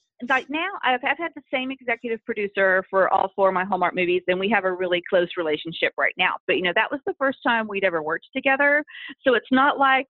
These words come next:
you know, I was calling her up every five minutes saying, "Who do you have cast in the movie?" I was, like, sitting at home waiting to find out. And I was also waiting to find out if I was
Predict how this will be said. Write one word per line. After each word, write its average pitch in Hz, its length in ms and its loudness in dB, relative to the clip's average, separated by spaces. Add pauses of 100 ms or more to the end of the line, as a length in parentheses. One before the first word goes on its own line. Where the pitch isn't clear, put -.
you 240 80 -12
know, 214 180 -4
I 208 120 -2
was 196 140 -6 (160)
calling 202 300 -2
her 190 100 -2
up 208 140 -2
every 180 280 -2
five 170 200 0
minutes 180 280 -2 (100)
saying, 180 400 -4
"Who 262 160 -4
do 381 60 -2
you 339 100 0
have 320 160 2 (100)
cast 311 200 2 (100)
in 240 60 -14
the 240 80 -4
movie?" 269 280 0
I - 140 2
was, 240 180 -4
like, 180 140 -2 (160)
sitting 208 200 0
at - 140 -6
home 196 180 -2
waiting 170 260 2
to 170 120 0
find 165 200 0
out. 170 280 2 (400)
And 180 100 0
I 170 60 4
was 175 140 0
also 185 260 2
waiting 175 260 2
to 175 60 -8
find 170 220 -2
out 175 160 2
if 190 100 -2
I 175 60 2
was 170 100 -2